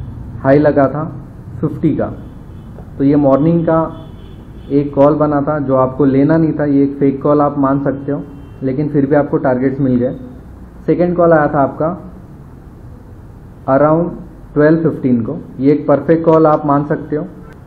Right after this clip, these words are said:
ये एक perfect call इसके लिए आप मान सकते हो क्योंकि जो भी conditions मैंने prior आपको बताई थी, ये सारी satisfy कर गई। Maximum buyers आपको नाइंटी वन परसेंट यहाँ पे मिले,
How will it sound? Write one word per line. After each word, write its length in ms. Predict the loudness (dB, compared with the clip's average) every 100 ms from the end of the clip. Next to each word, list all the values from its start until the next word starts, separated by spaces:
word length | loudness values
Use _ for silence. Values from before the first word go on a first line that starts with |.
| -20 -20 -20 -8 0
ये 120 | 2
एक 120 | 4
perfect 340 | 2 2 0 4
call 160 | 2 2
इसके 280 | 0 0 2
लिए 120 | 4
आप 160 | 4 2
मान 200 | 0 0
सकते 300 | -4 -2 -2
हो 60 |
क्योंकि 340 | 0 -2 0 2
जो 140 | 4
भी 160 | 4 2 2
conditions 500 | 0 0 0 -2 -2
मैंने 180 | -2 0
prior 320 | 2 4 4
आपको 220 | 2 0
बताई 300 | 0 2 2
थी, 120 | 2 -2
ये 60 |
सारी 280 | 0 2 2
satisfy 500 | 0 0 -2 -2 0
कर 160 | 2 0
गई। 240 | 0 -2 -4 -14 -18 -20 -20 -20 -20 -20 -20 -20 -20 -20 -20 -20 -20 -20 -20 -10 -2
Maximum 420 | -2 0 0 4
buyers 300 | 4 4 2
आपको 240 | 0 0
नाइंटी 280 | 2 2 2
वन 120 | 0
परसेंट 360 | 0 -2 -2 0
यहाँ 120 | 0
पे 100 | -2
मिले, 240 | -2 -2